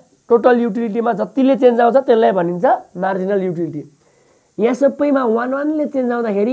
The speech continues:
यति चेन्ज भएको थियो, त्यही भएर यहाँ आएको सुई सुई चेन्ज भएको लेखियो। तर यहाँ पनि एटिनबाट ट्वेन्टी टू आयो, फोरले चेन्ज भएको हो नि,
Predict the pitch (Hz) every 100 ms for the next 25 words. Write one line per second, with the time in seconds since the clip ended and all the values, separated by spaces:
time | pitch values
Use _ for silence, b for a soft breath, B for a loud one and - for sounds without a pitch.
0 | 285 226 247 208 220 190 190 185 196 190
1 | 233 214 208 214 208 202 196 214 214 214
2 | 196 202 180 160 185 180 160 170 196 208
3 | 233 220 b b b b b b b 170
4 | 247 247 277 277 277 247 254 254 240 254
5 | 254 240 226 208 226 233 240 190 190 214
6 | 202 202 170 160 185 240